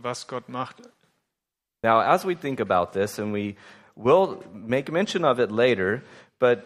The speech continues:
Speaker 2: remember that the psalmist is dealing with the, uh, o-, uh, opposition and the persecution that he is facing.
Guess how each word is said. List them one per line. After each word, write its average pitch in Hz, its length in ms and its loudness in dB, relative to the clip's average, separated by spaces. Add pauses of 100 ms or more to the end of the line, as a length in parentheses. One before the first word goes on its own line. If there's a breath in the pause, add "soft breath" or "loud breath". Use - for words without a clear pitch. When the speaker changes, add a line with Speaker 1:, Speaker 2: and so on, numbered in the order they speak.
(120)
Speaker 2:
remember 151 460 -2
that 147 160 -2
the 127 60 -6
psalmist 120 460 -2
is 101 160 -8
dealing 113 720 0
with 104 400 -2
the, 101 440 -8 (460 soft breath)
uh, 80 420 -4
o-, 107 280 0
uh, 85 460 -4
opposition 127 720 -4
and 107 120 -6
the 95 60 -8
persecution 110 840 -6
that 87 120 -2
he 87 80 -8
is 82 140 -10
facing. 104 580 -12